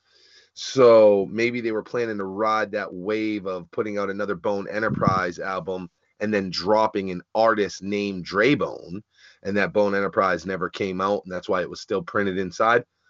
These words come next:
I don't know. We're gonna find out. So appreciate everybody that has been, uh, you know, chiming in, helping us, listening to the songs, commenting,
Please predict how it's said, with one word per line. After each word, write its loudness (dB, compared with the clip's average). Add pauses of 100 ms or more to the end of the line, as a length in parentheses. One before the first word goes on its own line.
(160)
I -8
don't 4
know. 2 (480)
We're 4
gonna 4
find -2
out. -2 (640)
So -4
appreciate -4
everybody -2
that -4
has -6
been, -4
uh, -4
you -8
know, -4
chiming 4
in, 2
helping 0
us, -2
listening -2
to -10
the -2
songs, -2
commenting, -2